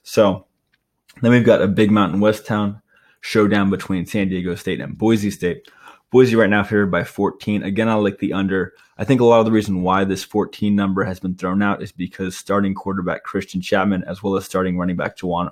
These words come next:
Washington are both injured. But in their replacements, Chase Jasmine and Ryan Agnew, they might actually be better. San Diego State, remember, is going to run a very run-dominant ball control style of offense. They're coming off a bye week, and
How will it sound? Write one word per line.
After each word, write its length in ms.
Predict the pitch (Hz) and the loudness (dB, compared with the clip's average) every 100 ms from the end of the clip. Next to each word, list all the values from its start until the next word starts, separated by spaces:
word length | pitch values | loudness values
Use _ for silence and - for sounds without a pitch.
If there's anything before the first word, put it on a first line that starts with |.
| - | -2
Washington 500 | 101 98 - 98 92 | 0 0 -2 -6 -6
are 60 | |
both 240 | 82 85 - | -6 -8 -2
injured. 420 | 117 113 107 101 - _ - _ - | 2 2 4 0 -2 _ -20 _ 2
But 320 | 120 113 - | 4 4 0
in 100 | 101 | 0
their 180 | 101 98 | 2 2
replacements, 600 | 95 95 113 104 104 92 | 0 -2 0 0 -2 -6
Chase 320 | - 104 101 - | -4 -2 -2 -2
Jasmine 340 | 92 95 92 | -4 -2 -4
and 80 | 90 | -4
Ryan 260 | 90 87 | -4 -4
Agnew, 300 | - 107 110 | -4 -2 -2
they 120 | 101 95 | -2 -2
might 240 | 92 - - | -4 -6 -6
actually 380 | 95 - 98 92 | -8 -6 -8 -8
be 160 | 85 | -8
better. 500 | 71 113 110 107 104 _ _ _ | -2 2 4 4 0 _ _ _
San 240 | - 123 117 | -6 0 2
Diego 160 | 104 | 2
State, 220 | 101 - 101 | 0 2 0
remember, 400 | 98 98 95 - | 0 -2 -4 -8
is 80 | 98 | -6
going 220 | 101 98 | -4 -4
to 140 | - | -6
run 200 | 98 95 | -6 -6
a 100 | 95 | -6
very 340 | 92 95 92 90 | -6 -4 -4 -4
run-dominant 720 | 101 98 95 92 92 82 65 | -2 -2 -2 -2 -2 -6 -6
ball 200 | 87 92 | -4 -4
control 340 | 95 - 95 | -6 -6 -6
style 360 | 87 - 78 78 | -6 -8 -6 -6
of 100 | - | 0
offense. 500 | 107 113 117 104 - | 0 2 0 -2 -4
They're 220 | 101 113 | 2 2
coming 300 | 113 110 104 | 2 -2 0
off 160 | 92 92 | -2 -4
a 40 | |
bye 300 | 92 92 95 | -2 -2 0
week, 280 | 92 92 - | -2 -4 -6
and 260 | 87 90 | -6 -6